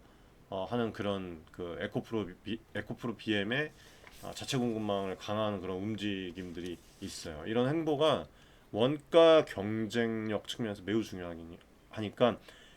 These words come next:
어, 각사의 자원 확보 전략을 또 눈여겨보라는 거예요. 무슨 뜻인 줄 아시죠? 여기서 옥석 가리기가 나타날 수도 있다는 거예요. 에코프로 비엠처럼.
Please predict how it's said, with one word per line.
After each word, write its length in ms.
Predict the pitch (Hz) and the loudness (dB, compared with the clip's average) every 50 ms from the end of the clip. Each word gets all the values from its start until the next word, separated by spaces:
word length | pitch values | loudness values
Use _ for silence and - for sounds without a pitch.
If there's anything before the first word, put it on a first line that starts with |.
| - - - - - - - - - - | -20 -20 -20 -20 -20 -20 -20 -20 -20 -20
어, 280 | - 50 - 50 - - - - - - - - | -20 -18 -18 -18 -20 -20 -20 -20 -20 -20 -14 -10
각사의 420 | - - 127 - - 151 139 131 131 | -8 -8 -6 -2 2 4 4 4 2
자원 360 | - - 107 110 120 120 120 | 2 4 4 4 4 4 0
확보 240 | 113 - - 110 98 | -2 -4 -6 -6 -6
전략을 380 | - 98 95 95 95 98 90 - | -4 -4 -2 -2 -2 -4 -4 -8
또 100 | - 85 | -10 -10
눈여겨보라는 720 | 87 92 95 92 87 87 - - - 95 92 90 80 73 | -8 -8 -8 -8 -8 -10 -10 -12 -10 -8 -8 -8 -8 -10
거예요. 160 | 71 67 67 69 | -14 -16 -14 -12
무슨 180 | 82 101 120 117 | -10 -10 -10 -8
뜻인 220 | - 117 104 117 | -8 -8 -6 -4
줄 100 | 110 110 | -4 -4
아시죠? 320 | 82 73 - - - 85 - - - - - - - | -4 -6 -8 -14 -16 -16 -16 -18 -20 -20 -20 -8 -2
여기서 280 | 120 131 170 185 156 147 | 0 0 0 2 0 -2
옥석 320 | 107 - - - 120 - | -2 -2 -4 -6 -6 -4
가리기가 640 | - 98 92 95 90 87 87 87 87 85 80 78 76 78 | -4 -4 -2 -4 -4 -6 -6 -4 -2 -2 -2 -4 -6 -6
나타날 380 | 90 90 - - 101 87 80 | -8 -8 -8 -8 -8 -8 -10
수도 160 | - - - 85 | -10 -14 -14 -16
있다는 420 | - - - 110 90 82 76 71 | -10 -6 -6 -4 -4 -6 -8 -12
거예요. 160 | 69 67 67 69 - - - - - - - - - - - - - - - - - - | -14 -16 -18 -20 -20 -20 -20 -20 -20 -20 -20 -20 -20 -20 -20 -20 -20 -20 -20 -20 -18 -14
에코프로 400 | 87 90 - - - - - 90 | -14 -14 -14 -16 -18 -16 -14 -12
비엠처럼. 420 | 76 78 82 80 71 71 - 80 | -8 -8 -8 -8 -10 -12 -16 -18